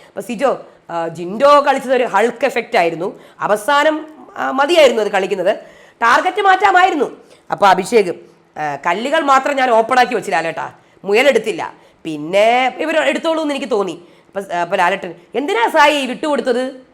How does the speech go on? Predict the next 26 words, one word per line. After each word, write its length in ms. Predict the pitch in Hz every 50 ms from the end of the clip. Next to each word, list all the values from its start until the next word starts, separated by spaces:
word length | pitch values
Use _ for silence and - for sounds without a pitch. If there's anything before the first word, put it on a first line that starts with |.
| _ _ _ _ _ _ -
എന്താണ് 400 | 254 302 311 415 392 381 381 370
സംഭവം?" 400 | 294 330 302 294 320 311 302 285
അപ്പോൾ 400 | 285 - - - - _ - -
സായി, 360 | 180 196 185 185 185 180 175 - - - _ - 165
"അതൊരു 280 | 175 196 262 277 302
ഫെയർ 560 | 262 - - 262 226 220 226 240 262 269 277
and 540 | 269 269 269 262 262 262 262 262 - - -
സ്ക്വയർ 400 | 170 - - - 220 208 202 202
പോലെ 260 | 180 196 202 208 208
ആക്കിയതാണ്." 720 | 196 165 151 - - - 147 131 110 104 107 110 113 117 - _ _ _ -
because 260 | 143 143 147 147 143 - - _ _ _ _ _ _ _ _ _ -
ഫെ-, 220 | 240 247 262 294 311
എന്ത്, 280 | - 247 254 269 269
എന്താണ് 240 | 277 277 277 311 330
മോനെ, 300 | 330 339 339 359 - - - - - - -
അത് 60 | - 254
ഞാനതൊരു 440 | 233 247 233 233 269 269 277 302 302
ഫെയർ 440 | - - 269 240 247 262 302 339 349
ആക്കിയതാണ്. 640 | 339 294 277 - 285 262 240 240 214 202 190 185 180 - - - - _ -
കാര്യം 280 | 165 170 180 190 190 196
എന്ന് 140 | 202 202 202
പറഞ്ഞാൽ 180 | 202 196 202
അഭി 880 | 202 196 202 208 196 190 202 202 214 262 269 277 277 269 262 - - - _ - 254
കഴിഞ്ഞ 240 | 240 233 233 240
റൗണ്ടിൽ 380 | 240 226 220 220 233 214 233 214
എടുത്തു, 500 | 185 175 180 165 175 185 170 175 -